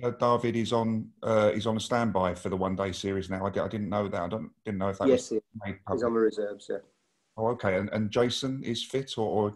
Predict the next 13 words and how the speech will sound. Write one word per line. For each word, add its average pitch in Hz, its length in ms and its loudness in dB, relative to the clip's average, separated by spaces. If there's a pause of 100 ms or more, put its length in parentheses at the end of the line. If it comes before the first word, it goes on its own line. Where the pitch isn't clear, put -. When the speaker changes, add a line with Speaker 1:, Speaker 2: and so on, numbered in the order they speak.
Speaker 2:
Jason's 135 420 4
fit 123 300 0
and 117 80 -2
will 107 80 -2
come 117 160 -6
into 110 160 -6
the 104 80 -8
squad. 101 300 -8 (880)
Speaker 1:
So 117 120 0
that 113 160 4
could 101 160 -4
be 101 140 0
a, 101 80 2